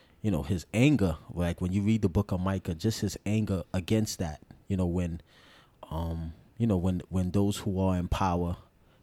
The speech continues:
take advantage of those who are less fortunate or those who don't have it and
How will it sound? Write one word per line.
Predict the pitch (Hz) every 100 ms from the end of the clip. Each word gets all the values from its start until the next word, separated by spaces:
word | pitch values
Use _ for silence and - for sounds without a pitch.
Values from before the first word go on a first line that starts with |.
| -
take | 120 104
advantage | 92 101 98 90 85
of | 85 80
those | 87 85 -
who | - 92
are | 82
less | 85 87
fortunate | - 92 85 - 82 71
or | 76
those | 80 90 90
who | 90
don't | 85 80
have | 90 82 78
it | 76
and | - 82